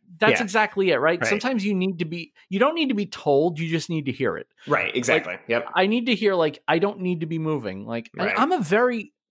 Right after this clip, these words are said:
Speaker 1: I'm very motivated. Like, I'm a very move the needle, get stuff done kinda guy.
Speaker 2: Mm-hmm.
Speaker 1: And when I can't do that,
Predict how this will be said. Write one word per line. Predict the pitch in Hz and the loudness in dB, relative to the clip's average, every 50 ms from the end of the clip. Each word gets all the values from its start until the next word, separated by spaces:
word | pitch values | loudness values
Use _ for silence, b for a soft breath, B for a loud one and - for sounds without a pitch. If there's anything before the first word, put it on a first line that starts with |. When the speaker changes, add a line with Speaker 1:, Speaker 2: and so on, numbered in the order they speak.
| _ - | _ -6
Speaker 1:
I'm | - 208 208 185 | -2 -2 -2 -2
very | 147 151 202 220 254 285 262 | 0 0 0 0 2 2 0
motivated. | 208 170 170 185 202 202 190 160 160 147 131 131 | 0 2 4 4 4 4 2 2 0 -2 0 -2
Like, | 131 127 - | -4 -2 -2
I'm | 147 147 | -2 -2
a | 147 | -2
very | 139 170 196 208 208 | 0 0 0 0 0
move | 170 139 131 135 151 165 165 156 147 | 0 0 2 2 2 0 0 -2 -2
the | 160 | -2
needle, | 160 151 151 160 160 156 156 151 156 151 B B B B B B _ - | 0 0 0 0 0 0 0 0 0 -2 B B B B B B _ -2
get | - 175 165 - | -2 -2 0 0
stuff | - - - 156 151 - - | -4 0 0 0 -2 -2 -2
done | - 139 147 147 151 | 0 0 0 0 -2
kinda | 151 147 - 165 156 147 143 123 | -6 -6 -8 -6 -6 -4 -4 -2
guy. | 127 113 117 131 160 190 | 0 0 0 0 0 -2
Speaker 2:
Mm-hmm. | 202 - 160 185 214 214 - _ _ _ _ - | -4 -6 -6 -8 -8 -10 -12 _ _ _ _ 0
Speaker 1:
And | - 180 180 | 2 2 4
when | 180 185 185 | 4 4 4
I | 180 175 170 | 4 2 0
can't | 175 - - - - 180 185 185 - - 143 131 | -2 -8 -10 -6 -4 -4 -4 -4 -6 -8 -10 -4
do | 123 160 180 196 | -2 0 0 0
that, | 185 165 131 113 110 110 107 - | 2 2 2 4 2 2 0 -4